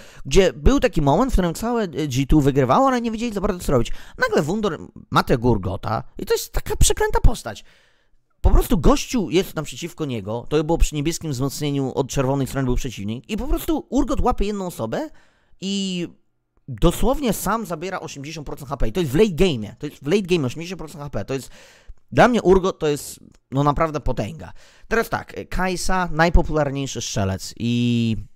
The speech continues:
chyba nas to nie dziwi. Ta postać chyba jest przesadzona, szczególnie z takim Alistarem. Rakan przede wszystkim w, się w tym wszystkim pojawił. To są po prostu postacie, czyli Alistar, Rakan i Kajsa, które pasują do każdej kompozycji.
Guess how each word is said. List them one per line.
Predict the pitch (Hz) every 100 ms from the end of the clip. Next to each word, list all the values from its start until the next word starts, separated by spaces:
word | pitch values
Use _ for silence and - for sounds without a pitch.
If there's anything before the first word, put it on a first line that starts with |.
| _ _ 123
chyba | 139 131
nas | 120 -
to | 104
nie | 101
dziwi. | 95 92 87
Ta | 131
postać | 175 - 135 - - - - _
chyba | - 202 160
jest | 135
przesadzona, | - 123 123 120 110
szczególnie | - 156 151
z |
takim | 143 - 110
Alistarem. | 104 - 104 107 107 104 - - - _ - -
Rakan | 131 208 202 170
przede | 165 151
wszystkim | - 127 135 -
w, | - - -
się | -
w | 143
tym | 120
wszystkim | 127 123 123
pojawił. | - 107 104
To | 107
są | 247
po | 240
prostu | 196 196
postacie, | - 147 139 143
czyli | - 117
Alistar, | 123 147 - 120
Rakan | 131 127 123
i | 113
Kajsa, | 117 113
które | 127 -
pasują | 107 - 110
do | 104
każdej | 101 95
kompozycji. | 90 92 95 82 - 117